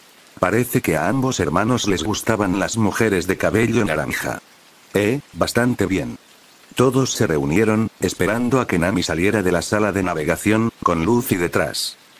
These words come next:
"La entrada a Grand Line es una montaña", dijo Nami. "Y tengo que ser honesto, no sé cómo funciona eso.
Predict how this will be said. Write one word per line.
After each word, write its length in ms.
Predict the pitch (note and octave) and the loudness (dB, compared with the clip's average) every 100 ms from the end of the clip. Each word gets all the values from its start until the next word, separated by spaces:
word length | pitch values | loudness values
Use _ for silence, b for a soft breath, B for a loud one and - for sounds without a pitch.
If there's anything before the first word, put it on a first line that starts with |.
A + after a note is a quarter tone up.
| - - - | -20 -18 -2
"La 160 | F#2 | 0
entrada 480 | F#2 F2 G2 A#2+ A#2+ | 2 2 2 2 0
a 40 | F2+ | -2
Grand 300 | F#2 G2+ G2+ | -2 0 2
Line 340 | G#2 C3 B2+ | 2 4 2
es 140 | A2+ | 2
una 160 | A2 G#2 | 0 2
montaña", 640 | E2 C2+ G2+ A2+ G#2+ G#2+ - | 0 0 0 2 0 -2 -6
dijo 380 | G2 C3 - B2 | 0 0 2 0
Nami. 340 | F#2+ D#2 B1+ - - - - - - | 0 -2 -4 -8 -12 -20 -20 -18 -4
"Y 120 | G2 | -4
tengo 400 | - C3 C#3 A#2 | 2 2 4 2
que 100 | F2+ | 0
ser 220 | - A#2+ | 0 0
honesto, 520 | E2+ F#2 - - G2+ - - | 2 0 -2 0 0 0 0
no 180 | G#2+ | 2
sé 260 | C3+ - B2+ | 2 2 0
cómo 280 | B2 A#2 G2+ | 2 0 0
funciona 560 | F2+ D#2+ G#2+ A2 A2+ | -2 -2 2 2 4
eso. 320 | A2 - - | 2 0 -4